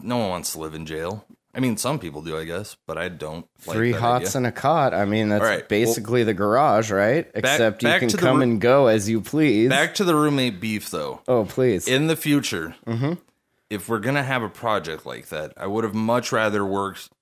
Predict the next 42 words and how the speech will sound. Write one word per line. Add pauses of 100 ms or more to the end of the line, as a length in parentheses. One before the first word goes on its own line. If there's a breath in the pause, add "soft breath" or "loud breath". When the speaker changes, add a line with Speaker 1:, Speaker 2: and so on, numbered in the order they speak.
Speaker 1:
eight
hours
one
day,
eight
hours
the
next
day,
Speaker 2:
Oh,
Speaker 1:
and
Speaker 2:
yeah.
Speaker 1:
had
it
all
finished.
Speaker 2:
Y-,
see,
the
problem
is
you
haven't
been
here
long
enough
to
recognize
that
that's
not
how
things
work.
When
orders
come
in,
they
come
in